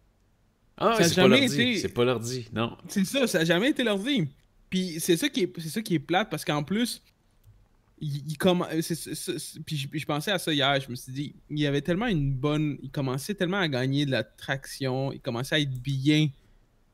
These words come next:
Speaker 2: genre au niveau des ordinateurs, le monde leur faisait confiance dans les années. Tu sais, quand toi t'as acheté un Mac,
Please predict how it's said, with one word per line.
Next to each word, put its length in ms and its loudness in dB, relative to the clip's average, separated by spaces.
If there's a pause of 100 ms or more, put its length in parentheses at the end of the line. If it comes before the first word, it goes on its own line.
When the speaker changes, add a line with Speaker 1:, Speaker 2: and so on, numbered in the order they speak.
(100)
Speaker 2:
genre 240 0
au 80 2
niveau 160 2
des 180 4
ordinateurs, 640 4
le 120 6
monde 280 4
leur 180 4
faisait 260 0
confiance 640 2
dans 60 2
les 160 2
années. 200 2
Tu 120 0
sais, 60 -2
quand 140 2 (180)
toi 140 2
t'as 100 2
acheté 220 2
un 120 4
Mac, 420 0